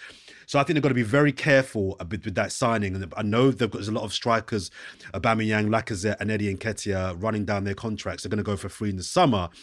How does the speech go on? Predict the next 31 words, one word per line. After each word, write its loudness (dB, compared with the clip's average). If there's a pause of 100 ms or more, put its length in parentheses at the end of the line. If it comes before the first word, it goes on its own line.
(240)
So -2
I 2
get 0
the 0
kind -2
of 0
need 0
for -10
panic, -4
but -2
Arsenal 0
can't -2
afford -4
to -8
panic. -10 (220)
What -6
they -6
don't 4
wanna 6
be 0
doing 2
is -4
left -6
with -8
a -6
striker -2 (220)
in -6
a -2
year's 4
time, 0 (260)
Vlahovic, 0